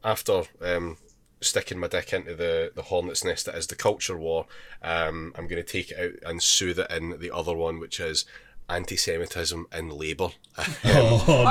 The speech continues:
Speaker 2: no.
Speaker 3: you're just
Speaker 1: Yeah.
Speaker 3: playing over hits this week, aren't you?
Speaker 1: I really am. <laughs> I really am. I am. This is the most stressful week as an editor I could possibly put myself through. <laughs> So, yeah, um,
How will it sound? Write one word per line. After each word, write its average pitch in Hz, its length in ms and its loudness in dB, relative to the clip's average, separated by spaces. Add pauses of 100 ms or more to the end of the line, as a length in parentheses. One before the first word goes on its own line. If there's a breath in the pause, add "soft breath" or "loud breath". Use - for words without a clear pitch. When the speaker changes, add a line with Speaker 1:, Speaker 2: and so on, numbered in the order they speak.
(120)
Speaker 2:
no. - 80 6
Speaker 3:
you're 349 260 10
just 320 220 8
Speaker 1:
Yeah. 294 80 8
Speaker 3:
playing 247 320 8
over 233 300 6
hits 147 340 0
this 165 260 -6
week, 156 220 0
aren't 180 240 4
you? 127 300 -2 (140)
Speaker 1:
I - 400 10
really 151 300 10
am. 123 280 8
<laughs> - 60 2
I 156 80 8
really 127 280 8
am. 110 140 6 (220 loud breath)
I 123 140 4
am. 139 160 4 (240)
This 120 160 6
is 123 120 6
the 127 80 6
most 117 360 4 (300 loud breath)
stressful - 1080 4
week - 420 -2 (180)
as 110 140 4
an 107 100 8
editor 101 300 6
I 101 80 6
could 87 180 -4
possibly 101 400 4
put - 180 0
myself 123 360 6
through. 113 400 4
<laughs> - 20 4 (1160 loud breath)
So, 117 380 6 (240 loud breath)
yeah, 127 680 8
um, 127 160 8